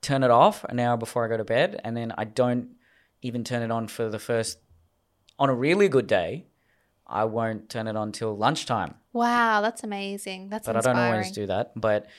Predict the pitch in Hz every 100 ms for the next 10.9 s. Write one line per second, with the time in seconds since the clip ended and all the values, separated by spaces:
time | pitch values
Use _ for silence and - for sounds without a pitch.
0 | - - _ _ - 139 131 135 127 127
1 | 135 190 - 135 123 110 120 113 110 -
2 | 151 - 151 143 123 175 - - _ 123
3 | 123 123 123 147 175 170 185 - 170 175
4 | 170 180 185 175 160 - 135 135 135 123
5 | - 135 123 120 117 117 - 120 113 117
6 | 113 110 107 107 104 104 - 104 - 113
7 | - 110 110 107 123 120 120 107 131 131
8 | - 113 107 - - 120 110 110 104 -
9 | 226 214 208 123 117 127 131 117 107 -
10 | 117 - 107 107 101 101 - 110 101